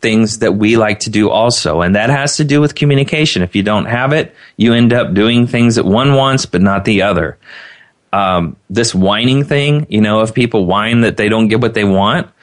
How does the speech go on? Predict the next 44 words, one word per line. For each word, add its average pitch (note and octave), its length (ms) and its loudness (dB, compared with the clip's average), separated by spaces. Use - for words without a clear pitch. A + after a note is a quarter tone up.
you A2+ 140 0
need A2+ 200 2
to B2 60 0
have G#2+ 380 -2
adult F#2+ 500 -2
flat F#2 360 -4
communication. F#2 760 -2
"Look, G2 240 -2
I'm A2+ 160 0
very A#2+ 180 0
frustrated. A2+ 560 -2
We're F#2+ 140 0
doing E2+ 280 -2
this A2+ 260 0
all A2 200 0
for - 160 -8
you. C3 380 0
I A2 220 -4
need A#2 280 2
to G#2+ 80 -2
have G#2 220 -2
my G#2 220 0
needs A2 260 0
met, G#2 420 -2
and F2 420 -4
that G2 400 -2
means F#2+ 460 2
that F2+ 200 0
you're G2 240 2
either F#2+ 260 2
going F2+ 180 0
to F2+ 60 0
be F2+ 140 2
with A2 240 2
me C3 180 2
or B2 80 2
not C#3 240 0
with G2+ 200 -2
me F#2 180 0
to F2+ 140 -4
do F#2 180 0
this F#2+ 220 0
other C3 180 0
thing." - 280 -10